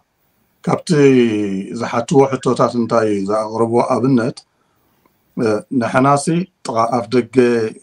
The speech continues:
ጥቓ ገምገም ባሕሪ ስለ ዘለና ከም ኢትዮጵያ ኣብ ገምባ-፣ ኣብ ቀይሕ ባሕሪ ዝፍጸም ኩነታት ንዓና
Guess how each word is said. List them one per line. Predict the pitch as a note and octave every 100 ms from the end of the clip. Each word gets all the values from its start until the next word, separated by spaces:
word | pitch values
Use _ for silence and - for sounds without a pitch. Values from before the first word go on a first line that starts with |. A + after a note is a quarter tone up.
| C3+
ጥቓ | B2 C3+ A#2
ገምገም | A2 A#2 A#2 A2+
ባሕሪ | G#2+ G2+ A#2 A#2
ስለ | A2+ G#2+ G#2
ዘለና | G#2+ G#2+ A2 A2
ከም | G#2+ G#2
ኢትዮጵያ | A2+ - A2+ - D3+ G3+ - _ _ _ _ _ -
ኣብ | G#2+ G2
ገምባ-፣ | G2 A#2 A2 G#2+ G#2+
ኣብ | B2 G#2+ A#2+
ቀይሕ | A#2+ A#2
ባሕሪ | A#2 B2+ C3+
ዝፍጸም | C3 A2+ A2+ - C3
ኩነታት | A#2 B2 A#2+ C#3+ C#3+
ንዓና | B2+ G#2 G#2+